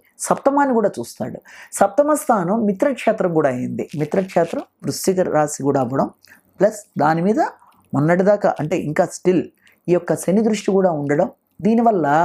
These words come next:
వీళ్ళకి ఎలా ఉంటుందంటే మొన్నటిదాకా విషయాల్లో సామాజిక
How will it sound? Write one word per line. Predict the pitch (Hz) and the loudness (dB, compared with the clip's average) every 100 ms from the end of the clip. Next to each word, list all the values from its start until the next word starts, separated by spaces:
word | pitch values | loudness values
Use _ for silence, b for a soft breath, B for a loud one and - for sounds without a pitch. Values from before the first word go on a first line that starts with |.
| 175 - _ | 0 -6 _
వీళ్ళకి | 160 160 151 | 0 2 2
ఎలా | 165 208 | 4 4
ఉంటుందంటే | 208 202 190 175 165 | 0 -2 -2 -2 -2
మొన్నటిదాకా | 147 170 185 190 185 180 135 | 0 0 2 0 2 0 -2
విషయాల్లో | - 151 135 120 135 - B B B B B - | -2 0 0 2 0 0 B B B B B 0
సామాజిక | 170 220 277 277 240 | 2 4 4 2 0